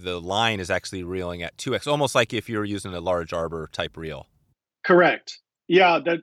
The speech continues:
Speaker 2: difference I would say is from a casting standpoint, I don't like the large arbor reels that get too big around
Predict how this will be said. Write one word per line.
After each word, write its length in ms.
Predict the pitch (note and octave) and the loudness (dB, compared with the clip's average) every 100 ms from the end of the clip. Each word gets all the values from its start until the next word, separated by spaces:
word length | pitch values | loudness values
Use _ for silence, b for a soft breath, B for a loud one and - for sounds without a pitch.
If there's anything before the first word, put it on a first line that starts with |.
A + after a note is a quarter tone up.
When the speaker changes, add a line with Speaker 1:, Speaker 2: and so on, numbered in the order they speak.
| _ | _
Speaker 2:
difference 480 | G3 A3 A#3+ A3+ - | 0 2 0 -4 0
I 160 | G3+ F3 | 2 4
would 200 | D#3+ - | 2 -2
say 440 | F#3 F3+ F3+ E3+ | 2 4 4 4
is 420 | D3+ D3 C3 - - _ _ _ _ _ _ _ | 2 2 0 -4 -4 _ _ _ _ _ _ _
from 160 | F3 D#3 | 2 2
a 100 | C#3+ | 0
casting 640 | - F3+ G3 G3 G#3+ G3 | 2 4 6 2 -2 -4
standpoint, 760 | - F#3+ F3+ F#3+ G3 G3+ G#3 - _ _ - | 0 0 0 0 0 0 0 -6 _ _ 0
I 80 | |
don't 380 | C#3 E3 F#3 D#3 | 4 6 6 4
like 300 | D3+ E3 E3+ | 4 6 6
the 80 | F3 | 4
large 480 | D3+ D#3+ E3 D#3 D3+ - | 6 6 6 4 0 0
arbor 360 | D#3 D3 D#3+ D#3+ | 4 6 8 6
reels 500 | D3+ D#3 E3 E3 - | 8 8 8 6 6
that 200 | C#3+ A2 | 2 2
get 260 | C#3+ C3+ - | 0 0 2
too 380 | D#3+ D#3 D#3 D3 | 8 12 12 10
big 220 | D#3 D#3 | 8 8
around 540 | D3 C#3 C3+ D3+ F3+ | 6 6 6 6 4